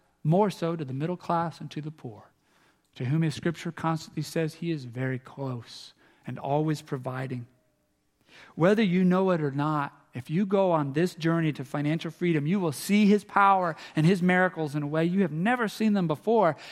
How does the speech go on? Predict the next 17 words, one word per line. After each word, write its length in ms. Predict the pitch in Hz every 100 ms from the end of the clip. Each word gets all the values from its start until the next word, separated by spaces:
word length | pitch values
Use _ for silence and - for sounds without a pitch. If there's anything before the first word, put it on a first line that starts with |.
| -
and 300 | - 254 247
in 60 | 190
a 40 |
way 220 | 185 196
you 200 | 208 202
don't 240 | 185 208 202
get 200 | 226 -
to 80 | 180
see 220 | - 214
them 140 | 202
any 220 | 214 220
other 200 | 233 262 190
way. 260 | 143 123 - _ _ _ _ _ _ _ _ _ _ _ _ _ _ _ _ _ _ _ _ _ -
This 160 | 202 233
is 140 | 247
our 100 | 240
goal 560 | 214 165 160 156 147 131